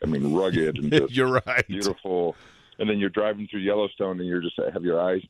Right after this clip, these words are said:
Speaker 1: peeled for any animal. I mean, we saw, obviously, bison everywhere, bear,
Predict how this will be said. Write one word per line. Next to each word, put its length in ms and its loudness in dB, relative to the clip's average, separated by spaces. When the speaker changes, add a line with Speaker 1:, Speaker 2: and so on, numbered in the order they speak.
Speaker 1:
peeled 320 -2
for 140 0
any 180 -2
animal. 360 0
I 20 -2
mean, 160 0
we 180 0
saw, 320 0
obviously, 300 -4
bison 500 -2
everywhere, 600 0
bear, 640 0